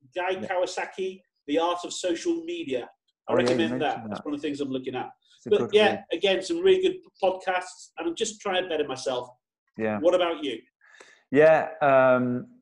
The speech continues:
Speaker 2: it's the same. Definitely YouTube. It's amazing. There's some really good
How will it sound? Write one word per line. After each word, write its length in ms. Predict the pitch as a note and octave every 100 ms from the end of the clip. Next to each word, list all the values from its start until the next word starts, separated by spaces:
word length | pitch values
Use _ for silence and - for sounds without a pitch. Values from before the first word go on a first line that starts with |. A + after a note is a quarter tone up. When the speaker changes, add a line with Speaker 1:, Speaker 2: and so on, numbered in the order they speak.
| _ - - _
Speaker 2:
it's 260 | C#3 - -
the 100 | B2+
same. 320 | - C#3 B2+
Definitely 400 | C3+ C#3 C3+ A2+
YouTube. 640 | A#2+ B2 - G#2+ G2+ G2+
It's 180 | A#2+ -
amazing. 440 | A#2 B2 B2+ G#2+
There's 160 | G2+ G#2
some 200 | G#2+ G#2
really 300 | G#2+ B2+ B2
good 320 | G2+ G#2 F#2